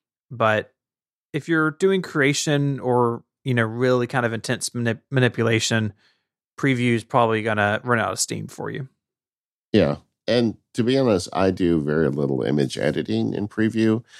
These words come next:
Speaker 2: For me, it's the quick and dirty annotations for, like, blog post screenshots. That's the kind of stuff I do in Preview. Let's talk a little bit then. Where do you go, you know, with this stuff? Y-, I guess you said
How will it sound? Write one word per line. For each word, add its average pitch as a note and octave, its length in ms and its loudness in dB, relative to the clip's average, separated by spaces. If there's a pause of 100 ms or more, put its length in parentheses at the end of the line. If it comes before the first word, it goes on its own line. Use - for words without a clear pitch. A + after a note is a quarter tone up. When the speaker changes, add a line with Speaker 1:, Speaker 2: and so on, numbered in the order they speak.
(280)
Speaker 2:
For G2+ 120 -2
me, A2 300 2
it's - 220 -4
the - 80 -4
quick - 300 -2
and F#2+ 180 2
dirty E2 340 2
annotations C#2+ 720 0
for, C#2 180 -2
like, B1 240 -4 (120)
blog B1+ 320 0
post - 460 -4
screenshots. - 800 -4
That's F2+ 260 4
the - 120 -2
kind C#2+ 200 0
of B1 60 -2
stuff - 200 -4
I A1 100 0
do - 160 -8
in G1+ 100 -8
Preview. - 320 -12 (920)
Let's B2 340 2
talk D3+ 220 -2
a A2+ 60 2
little A2 200 2
bit F#2 160 -2
then. D#2+ 460 0
Where F#2 220 4
do F2+ 100 -2
you F2+ 240 0
go, A#2+ 460 0 (220)
you E2+ 100 0
know, E2 200 2
with F2 300 -2
this G#2+ 120 0
stuff? A2 300 0
Y-, F#2+ 280 0
I G2 100 4
guess G#2+ 180 2
you G2 80 -4
said E2+ 360 2